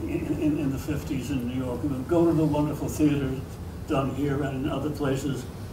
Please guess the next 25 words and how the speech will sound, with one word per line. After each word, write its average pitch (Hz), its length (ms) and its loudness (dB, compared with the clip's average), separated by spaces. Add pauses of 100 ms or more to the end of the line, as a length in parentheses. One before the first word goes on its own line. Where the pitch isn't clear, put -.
(440)
And, 151 260 4
uh, 143 160 6 (240)
the 165 100 -2
avant-garde 165 720 4
book - 200 0
market, - 400 -4
the, 131 220 -2
uh, 120 140 -2 (760)
paperback 156 520 2
book 185 220 -2
market 117 380 -2
had 120 160 -2
just 143 260 -2
come 139 220 0
into 143 320 -2
existence. - 600 -4 (420)
So 165 180 2
we 175 200 6
could 151 220 -4
get 214 400 2 (600)
all 208 280 2
the 196 180 0
avant-garde 160 760 2
European 165 760 2
works 160 320 2